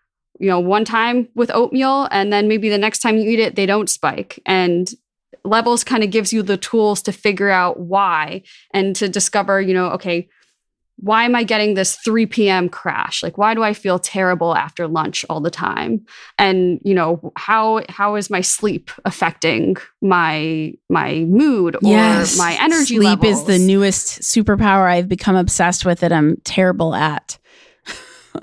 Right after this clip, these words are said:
Speaker 1: Yeah, yeah, I'm terrible <laughs> at it too. So, uh, it's really, really cool to see, and it's really empowering to,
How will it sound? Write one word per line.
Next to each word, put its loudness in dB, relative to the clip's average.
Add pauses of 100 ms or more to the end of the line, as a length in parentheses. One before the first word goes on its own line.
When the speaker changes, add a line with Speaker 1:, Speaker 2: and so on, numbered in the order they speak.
Speaker 1:
Yeah, 2
yeah, 0
I'm 0
terrible 0
<laughs> -
at 2
it -2
too. -2
So, 0 (380)
uh, 2
it's -2
really, 2
really 0
cool -6
to 0
see, 2
and 2
it's 0
really 2
empowering -2
to, -4